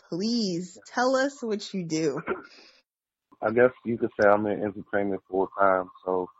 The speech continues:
Speaker 2: um, live entertainment, you know, uh, which would be a band, D J,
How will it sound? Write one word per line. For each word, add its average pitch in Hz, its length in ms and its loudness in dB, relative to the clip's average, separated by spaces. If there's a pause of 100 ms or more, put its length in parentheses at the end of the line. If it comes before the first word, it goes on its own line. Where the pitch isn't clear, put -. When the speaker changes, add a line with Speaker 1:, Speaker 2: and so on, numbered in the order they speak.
(540)
Speaker 2:
um, 90 540 0
live 98 320 4
entertainment, 98 800 -4 (200)
you 92 80 -6
know, 85 300 -4 (380)
uh, 85 380 -6 (520)
which 90 140 -4
would 82 120 -10
be 90 260 -4
a 78 100 -10
band, 87 640 -2 (960)
D 98 160 -2
J, 90 340 0